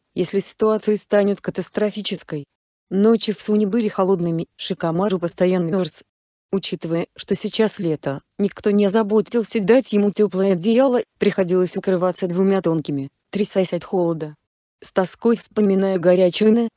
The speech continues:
прижимавшуюся по ночам, Шикамару считал дни до окончания миссии. Завтра дождутся исследования растения, из-за которого по Суне прокатилась волна нападений на женщин, и можно домой. Поскорее сдать отчёт и уйти в отпуск перед свадьбой, много суеты,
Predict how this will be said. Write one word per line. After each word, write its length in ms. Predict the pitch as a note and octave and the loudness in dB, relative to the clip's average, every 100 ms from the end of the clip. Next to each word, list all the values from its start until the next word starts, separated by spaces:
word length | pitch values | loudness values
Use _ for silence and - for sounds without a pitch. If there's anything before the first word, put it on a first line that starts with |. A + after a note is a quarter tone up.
| _ | _
прижимавшуюся 840 | - F#3 F#3 G3+ G#3+ - F#3+ E3+ G3 | -4 0 2 2 2 -2 -4 -4 -4
по 100 | F3+ | -2
ночам, 480 | F#3 F3+ A3+ A#3 - _ | -2 -2 0 -2 -4 _
Шикамару 600 | - F#3 F3 E3 G3 F#3+ | -10 -6 -4 -2 -2 -2
считал 380 | - G3 E3+ D#3 | -4 -4 -4 -2
дни 240 | F#3+ F#3+ | 0 0
до 120 | F3 | 0
окончания 580 | E3 F3+ F3+ - G3+ A#3 | -2 -2 -2 -2 2 4
миссии. 600 | B3 A#3 F3+ - D3 D3+ - _ _ _ - | 4 4 0 -6 -8 -10 -16 _ _ _ -6
Завтра 420 | F3+ G#3+ - F3+ | 0 0 -2 -4
дождутся 600 | E3+ E3+ E3+ G#3+ - A3+ | -2 0 0 0 0 -2
исследования 640 | G3 B3+ C4+ A#3+ A#3+ F#3 | 0 2 4 4 4 4
растения, 680 | F#3+ G3 - A3 B3+ B3+ B3+ - - | 2 -2 -2 2 2 2 0 -6 -6
из-за 280 | G3 F3+ | -4 -2
которого 420 | F#3 F3 A3 G3+ G3 | -2 2 2 4 0
по 120 | F3 | -2
Суне 340 | - G#3 G#3 | 0 2 2
прокатилась 720 | F#3 F#3+ G#3 G3 D4+ D#4 - | 0 0 0 2 2 2 2
волна 320 | F#3 F#3+ F#3+ | 2 2 2
нападений 640 | F#3 G3 G3 E3+ A3 A#3+ G#3+ | 2 2 0 4 6 6 4
на 140 | F#3 | 0
женщин, 480 | F3+ A3+ B3 - A3 - _ | 2 2 2 0 -2 -4 _
и 80 | - | 0
можно 320 | G#3+ A3 A#3 | 2 2 0
домой. 400 | F#3 F#3+ F3+ C#3 - _ _ _ _ | 0 0 -2 -6 -10 _ _ _ _
Поскорее 460 | G3 - G3 G3+ F#3+ | -6 -2 0 2 0
сдать 320 | E3+ F#3 F3+ | 0 -2 -2
отчёт 300 | - F#3 F#3+ | -4 -2 0
и 40 | |
уйти 280 | F#3 F3 F#3+ | -2 -2 0
в 80 | F#3+ | 0
отпуск 400 | C4+ A3 B3 - | 0 -2 -4 -4
перед 220 | G#3+ G3 | -2 -2
свадьбой, 440 | - A3 A#3 F#3+ | 0 0 2 4
много 320 | G#3+ A3+ G#3+ F#3+ | 4 4 4 0
суеты, 480 | G3+ G3 - D#3 | 0 -2 0 -4